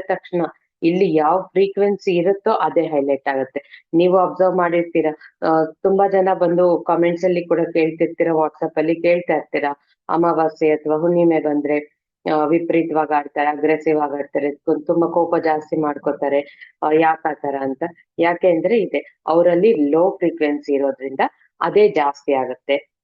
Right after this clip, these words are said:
ಆಗ ಅದು ಜಾಸ್ತಿ ಆದಾಗ ಆ ತರ ಆಡ್ತಾರೆ. So ಈಗ ಏನ್ ಮಾಡ್ಬೇಕು?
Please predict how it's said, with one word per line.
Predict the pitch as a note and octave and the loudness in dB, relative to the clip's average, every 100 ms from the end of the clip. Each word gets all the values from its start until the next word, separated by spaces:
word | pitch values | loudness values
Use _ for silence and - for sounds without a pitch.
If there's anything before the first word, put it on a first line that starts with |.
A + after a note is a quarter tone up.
| - | -4
ಆಗ | D#3+ D#3+ | 0 2
ಅದು | D#3+ D3 | 0 0
ಜಾಸ್ತಿ | D3 D3 D3+ - D3+ | 0 0 -2 -2 -2
ಆದಾಗ | C#3 C3+ C3+ - - _ _ _ | 0 -4 -4 -4 -6 _ _ _
ಆ | D#3 | -4
ತರ | D#3 C#3+ | -2 -2
ಆಡ್ತಾರೆ. | C3 B2 - - - _ _ _ _ - | -4 -6 -12 -16 -16 _ _ _ _ 0
So | G#3+ | 4
ಈಗ | F#3 D#3+ | 4 4
ಏನ್ | E3 E3 D#3+ | 2 4 2
ಮಾಡ್ಬೇಕು? | D3 B2+ C#3+ - D#3+ D#3+ | 0 -2 -4 -2 -4 -4